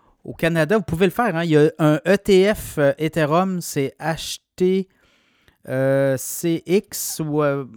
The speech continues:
c'est Galaxy, là, le, le, c'est un fonds négocié notamment à la bourse de Toronto. H T C X, euh, H T B X, je vais vous le donner, là, la, la cote. Euh, donc, euh, H T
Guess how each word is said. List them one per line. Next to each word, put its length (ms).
c'est 180
Galaxy, 640
là, 200
le, 200
le, 260
c'est 140
un 140
fonds 420
négocié 500
notamment 500
à 80
la 100
bourse 400
de 320
Toronto. 840
H 220
T 160
C 460
X, 520
euh, 280
H 240
T 160
B 340
X, 420
je 140
vais 80
vous 100
le 60
donner, 320
là, 160
la, 220
la 160
cote. 260
Euh, 40
donc, 420
euh, 360
H 160
T 260